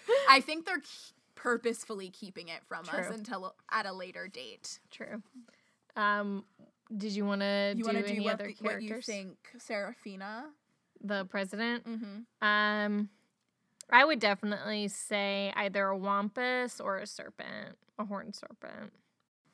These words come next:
Speaker 2: I'll
Speaker 1: I
Speaker 2: put her in Wampus.
Speaker 1: In Wampus, a
Speaker 2: Mm-hmm.
Speaker 1: warrior. Yeah, I think she's,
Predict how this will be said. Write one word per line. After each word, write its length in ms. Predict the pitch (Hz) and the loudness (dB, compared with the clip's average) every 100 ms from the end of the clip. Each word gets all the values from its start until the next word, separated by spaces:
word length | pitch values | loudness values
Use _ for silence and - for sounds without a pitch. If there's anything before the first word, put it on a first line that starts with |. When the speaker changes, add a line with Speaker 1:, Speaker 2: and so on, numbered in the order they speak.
| _ | _
Speaker 2:
I'll 120 | 247 247 | 2 4
Speaker 1:
I 60 | |
Speaker 2:
put 120 | 330 | 4
her 200 | 320 220 196 | 0 -4 -6
in 100 | 180 | -8
Wampus. 680 | 135 - - - - - - | -10 -10 -14 -16 -14 -12 0
Speaker 1:
In 160 | 247 214 | 2 6
Wampus, 600 | 202 202 240 247 - - | 6 4 0 0 -4 -2
a 60 | 220 | 0
Speaker 2:
Mm-hmm. 100 | 190 | 2
Speaker 1:
warrior. 400 | 190 196 202 208 | 2 2 2 2
Yeah, 160 | 202 202 | 0 -2
I 140 | 202 202 | -2 0
think 220 | 269 262 | -2 -2
she's, 520 | 302 277 214 - | -2 -2 -2 -6